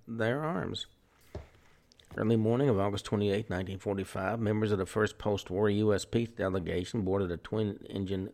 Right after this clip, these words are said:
Curtiss C forty-six commando transport plane at, uh, Lejima, a small island not far from Okinawa.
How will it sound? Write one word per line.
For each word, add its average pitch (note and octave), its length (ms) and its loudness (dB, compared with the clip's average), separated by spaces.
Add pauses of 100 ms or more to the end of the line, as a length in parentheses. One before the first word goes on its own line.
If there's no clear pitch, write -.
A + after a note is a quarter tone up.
Curtiss G2 360 0
C G#2+ 240 0
forty-six G2 580 0
commando G2 520 0
transport - 560 -2
plane F#2 340 -2
at, - 220 -4
uh, F2 140 -2 (1400)
Lejima, A2 540 4 (240)
a F#2+ 60 -8
small G2 400 -2
island G2 400 0
not G2 180 -6
far F#2 220 -2
from F#2 140 -6
Okinawa. F2+ 480 -4